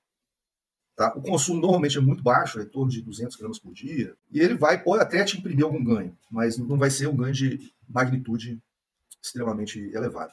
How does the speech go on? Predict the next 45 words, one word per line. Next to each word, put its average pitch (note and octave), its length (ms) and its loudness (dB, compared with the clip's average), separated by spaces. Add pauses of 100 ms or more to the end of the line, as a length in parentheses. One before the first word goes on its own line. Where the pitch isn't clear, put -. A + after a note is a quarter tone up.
(280)
Se - 140 -6
você G#3+ 200 4
aumentar E3+ 420 4
a - 80 2
complexidade, A#2 600 -2
você, C#3 100 -4
você C3+ 220 -4
vem C3 180 -6
pro - 120 -12
que D3 100 -14
o C#3+ 60 -10
pessoal - 260 -2
costuma - 240 -8
chamar A#2 200 -4
de B2 80 -10
proteinado. C3+ 560 -2 (1300)
Ao A2 100 -6
que D#3 220 0
entra E3+ 180 0
no, C#3+ 120 -4
no, B2+ 180 0
no A2+ 260 -2
proteinado? A2+ 560 -6
Entra C3+ 180 0
uma D#3 140 2
fonte C#3+ 340 0
de C3+ 80 -10
proteína C3+ 320 -2
verdadeira, C#3+ 500 -2 (720)
que B2+ 80 -4
não D3 140 4
tinha C3+ 260 2
nos C#3+ 120 0
dois C3 160 0
sistemas B2+ 340 -4
anteriores. A#2+ 600 -8 (580)
Então - 160 -4
vai C#3 140 4
entrar B2+ 200 4
alguma A2+ 240 2
coisa G2 200 -8
de C3 60 -10
soja, B2 340 0
de F#2 60 -8
algodão, A#2+ 500 -4